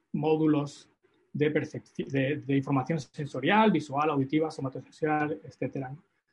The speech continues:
También parece que en el cerebro humano hay un integrador, un integrador perceptual muy importante, aquí representado en verde, ¿no? Que recoge la información de los módulos periféricos, la procesa, por supuesto,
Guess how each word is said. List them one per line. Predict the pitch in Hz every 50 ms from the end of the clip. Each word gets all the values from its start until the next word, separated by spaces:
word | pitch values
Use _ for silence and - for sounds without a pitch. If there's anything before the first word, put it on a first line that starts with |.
| _ _ _ -
También | 139 151 170 185 208
parece | 175 170 196 208 220 240 190
que | 196
en | 185 180
el | 180 175 170
cerebro | - 180 175 165 165
humano | 160 160 160 160 156 151 143 147 - _ _ _ _ -
hay | 165 151 151 151 151 151 147 - - - _ _ _ _ _ _ _ _ -
un | 160 160 156 151
integrador, | 156 151 147 147 151 143 143 139 135 139 147 151 147 139 - _ _ _ _ -
un | 208 196
integrador | 208 202 202 185 170 156 139 139 165 170 170 -
perceptual | - 143 139 - - 151 147 - _ - 139 135 143 143 143 135 135 - _ _ _ _ _ _ _ _ _ -
muy | 147 151 151 151 151
importante, | 139 131 127 123 - - 185 202 214 208 220
aquí | 208 - - 160 156
representado | 151 147 135 - - - 135 123 135 131 127 127 127 - - - - - _
en | - 135 127
verde, | 127 160 214 214 208 160 151
¿no? | 190 214
Que | 202 156
recoge | 143 139 - 165 - - 190
la | 170
información | 165 156 - - 151 143 139 135 135 - - 202 220
de | 208
los | 185 170 160
módulos | 165 165 165 165 170 160 165 -
periféricos, | - 147 147 - 170 170 170 165 151 139 - - _ _ _ _ _ _ _ _ _ _
la | - - -
procesa, | - - - - - 220 214 240 226 208
por | 214 196
supuesto, | 202 180 170 175 175 175 - - 175 185 -